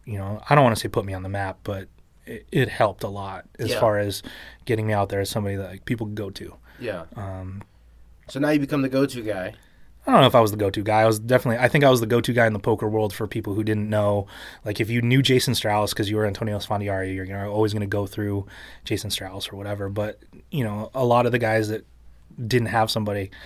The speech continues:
Speaker 1: in poker, like, I was their guy, for
Speaker 2: Okay.
Speaker 1: sure.
Speaker 2: So what happened?
Speaker 1: Um,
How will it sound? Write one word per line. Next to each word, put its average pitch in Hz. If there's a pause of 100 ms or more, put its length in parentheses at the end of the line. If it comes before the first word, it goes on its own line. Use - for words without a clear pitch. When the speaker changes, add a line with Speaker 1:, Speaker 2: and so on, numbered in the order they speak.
(220)
Speaker 1:
in 120
poker, 117
like, 98 (100)
I 110
was 101
their 98
guy, 95 (200)
for -
Speaker 2:
Okay. -
Speaker 1:
sure. 151 (580)
Speaker 2:
So 143
what 143
happened? 165 (640)
Speaker 1:
Um, 120